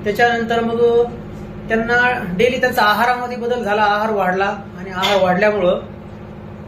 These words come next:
त्यांच्यावर इम्युनिटी पॉवर वगैरे वाढली आणि त्यांचा जो की हार्टचा प्रॉब्लेम होता, दम्याचा प्रॉब्लेम होता, ते म्हणजे पूर्णपणे कमी कमी होत गेला आणि ते आता स्वतःच्या हातानं स्वतः स्वयंपाक करून खातात व गावी शेतामध्ये काम करतात. सध्या आता आमच्या इकडे कापसाचं सीझन चालू असल्यामुळं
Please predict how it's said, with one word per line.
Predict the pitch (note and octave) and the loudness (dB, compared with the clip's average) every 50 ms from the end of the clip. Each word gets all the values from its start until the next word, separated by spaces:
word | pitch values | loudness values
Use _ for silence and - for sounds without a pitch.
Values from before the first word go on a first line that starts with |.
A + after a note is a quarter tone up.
| - | -8
त्यांच्यावर | - A#3+ A#3 A3 B3+ B3 B3 | -6 -4 0 2 2 2 2
इम्युनिटी | B3 B3 B3+ B3 B3+ B3 B3+ | 0 0 0 -2 -2 -2 0
पॉवर | B3+ A3+ G#3+ A3 A3 A3 | 0 2 4 4 6 4
वगैरे | A3+ A3 A3+ A3+ | 4 4 4 4
वाढली | A3 G#3+ G#3 G3 G3 A3 A3 A3 | 4 4 4 2 2 2 2 2
आणि | A3 A3+ A3+ A3+ A3+ A#3 - - - - - - - - | 2 2 0 -2 -2 -4 -8 -12 -14 -14 -14 -14 -12 -10
त्यांचा | A#3 A#3 A#3 A3+ | -8 -6 -6 -4
जो | A3+ A#3+ A3+ | -4 -2 -2
की | G#3+ | 0
हार्टचा | - - G3 A3+ A3+ - B3 | 0 0 0 0 0 0 -2
प्रॉब्लेम | A#3 - G3+ G#3+ A3 A3+ A#3 G#3+ | 0 0 0 0 2 2 0 0
होता, | F3+ F3+ F3+ G3+ G3+ | 0 -2 -2 -2 -2
दम्याचा | G3 F#3+ G3 G3+ A3+ A3+ A3+ G#3+ | 0 0 0 0 2 0 0 0
प्रॉब्लेम | A3 G#3+ G#3+ G#3 G#3 F#3+ | 0 0 0 0 0 0
होता, | F#3 F#3 G3+ G3 G3+ G#3 | -2 -4 -4 -6 -6 -6
ते | A3 | -6
म्हणजे | A3 A3+ A#3 | -6 -6 -6
पूर्णपणे | A3 - - B3 B3 B3 B3 B3 A#3+ A#3 | -8 -8 -6 -6 -4 -4 -4 -2 -4 -4
कमी | - A#3 A3+ A3+ A3+ | -2 -2 -2 0 0
कमी | A#3 A3+ A3 | 0 0 2
होत | G#3 G#3+ G#3 | 2 2 2
गेला | G#3 G3+ G3 G3 | 4 2 2 2
आणि | G3 G3+ G3+ G3+ G#3 | 2 0 -2 -2 0
ते | G3+ | 0
आता | G3+ G3+ G3 | 0 0 0
स्वतःच्या | F#3+ - F#3+ F#3+ G3 A3+ A3+ A3+ G#3 F3+ | 2 2 2 2 2 0 0 0 -2 -2
हातानं | F#3 F3+ G#3+ G#3 G#3+ A3 A3 A3 - - - - - - | -2 -2 -2 -2 -2 -2 -4 -6 -8 -12 -14 -16 -16 -6
स्वतः | - G3 F#3+ F#3+ A3+ G#3 | -4 -2 0 2 0 0
स्वयंपाक | - G3 G3 G3 A3 G#3+ G3 F3+ | 2 0 0 2 2 0 0 0
करून | G3 G3+ G#3+ G#3+ | -2 -2 -2 -2
खातात | - - - - - F#3+ G3 G3 G3 | -4 -6 -6 -4 0 0 0 0 0
व | F#3+ F#3+ G3 F#3+ | 0 0 0 2
गावी | F#3+ F#3 F#3+ G3 G#3 G#3 G3 | 2 2 2 2 2 0 -2
शेतामध्ये | - - F3+ F3 G3 F#3+ G3 F#3+ F#3+ | -2 -4 -2 -2 -2 0 0 -2 0
काम | F#3 F3+ F3+ F3+ | 2 2 0 0
करतात. | F3 F#3+ F3+ | 0 -4 -4
सध्या | F3+ F#3+ F3+ F3+ G3 G3 | -4 -6 -2 0 0 0
आता | F#3+ G3 | 2 0
आमच्या | F#3+ F#3+ F#3+ F#3+ F#3+ | 0 -2 -2 -4 -6
इकडे | G3 G3+ | -6 -4
कापसाचं | - F3+ F#3 - - F#3+ G3 | -2 -2 -2 -2 -2 -4 -6
सीझन | F#3 - F3+ F3 F#3 F#3 | -6 -4 -4 -4 -2 -2
चालू | F#3+ F3+ F3+ | -2 -2 0
असल्यामुळं | F#3 E3+ - F3 F3 F#3+ | -2 -2 -2 -2 -4 -4